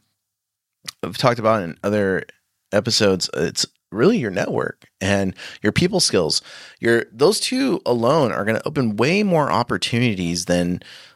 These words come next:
can you work an S S L console. Like, no, no one gives a shit if you know how to work an A P I console, an S S L console, if you know how to patch in a,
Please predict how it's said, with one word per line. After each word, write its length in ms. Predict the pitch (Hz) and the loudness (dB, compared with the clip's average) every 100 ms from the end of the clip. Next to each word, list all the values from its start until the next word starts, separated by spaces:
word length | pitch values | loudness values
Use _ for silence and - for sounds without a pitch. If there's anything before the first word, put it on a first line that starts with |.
| _ _ _ _ _ | _ _ _ _ _
can 200 | - 120 | -2 0
you 120 | 117 110 | 2 2
work 220 | 107 - | 0 -2
an 100 | - | -2
S 200 | 92 92 | -2 0
S 100 | 92 | 0
L 140 | 92 | 0
console. 400 | - 82 - - | 0 -2 -2 -4
Like, 160 | - 107 | -4 -4
no, 460 | 131 147 165 - - - | 2 2 2 0 -8 -4
no 160 | 139 | -2
one 260 | 185 190 147 | 0 0 2
gives 220 | 143 110 | 2 2
a 80 | 85 | 0
shit 460 | - - 120 - - _ _ 95 | -2 2 2 2 -4 _ _ -2
if 100 | 92 | 0
you 120 | 104 | 0
know 100 | 101 | 0
how 140 | 107 | 0
to 80 | 95 | 2
work 280 | 92 95 - | 2 2 0
an 140 | 87 | -2
A 140 | 82 95 | 0 -2
P 180 | - 92 | 0 0
I 140 | 90 | 0
console, 500 | - 90 90 - 90 | 0 0 0 0 0
an 60 | 90 | 0
S 160 | - | 0
S 60 | 90 | 0
L 100 | 90 | 0
console, 480 | 95 92 95 90 - - - - - | -2 0 0 0 -2 -18 -20 -18 -6
if 100 | 104 | 0
you 80 | |
know 120 | 101 92 | 2 2
how 120 | 92 | 0
to 140 | 87 | -2
patch 360 | - 101 95 - | -2 -2 -2 -2
in 280 | 92 98 - - _ _ - | -4 -6 -10 -20 _ _ -2
a, 280 | 69 57 | 0 0